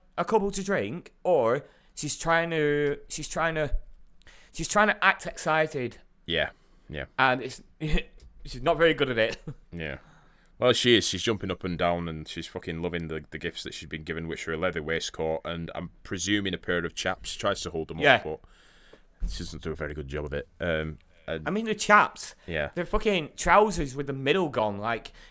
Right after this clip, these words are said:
Speaker 1: it, it's kind of, <laughs> kind of hard to hold them up.
Speaker 2: <laughs> Um,
Speaker 1: I, I mean, try fucking folding a pair of them. You got no fucking chance.
Speaker 2: Yeah, I don't know. I think you just throw 'em in drawer and they just kind of fold themselves, don't they? <laughs> That's,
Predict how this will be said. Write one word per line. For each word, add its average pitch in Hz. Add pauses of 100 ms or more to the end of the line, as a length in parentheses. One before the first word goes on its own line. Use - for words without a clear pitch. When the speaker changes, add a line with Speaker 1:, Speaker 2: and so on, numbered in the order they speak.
(260)
Speaker 1:
it, 180
it's 175
kind 190 (120)
of, -
<laughs> -
kind 208
of 196
hard 180
to -
hold 170
them 135
up. 120
Speaker 2:
<laughs> 107 (680)
Um, 85
Speaker 1:
I, 147 (300)
I 160
mean, 196
try 247
fucking 226
folding 196
a 147
pair 131
of 117
them. 98 (580)
You -
got 180
no 170
fucking 151
chance. 107
Speaker 2:
Yeah, 95
I -
don't 85
know. 90
I 104
think 98
you 85
just 85
throw 92
'em 85
in 78
drawer 90
and 107
they 85
just -
kind 87
of -
fold 85
themselves, 82
don't 85
they? 80 (340)
<laughs> -
That's, 156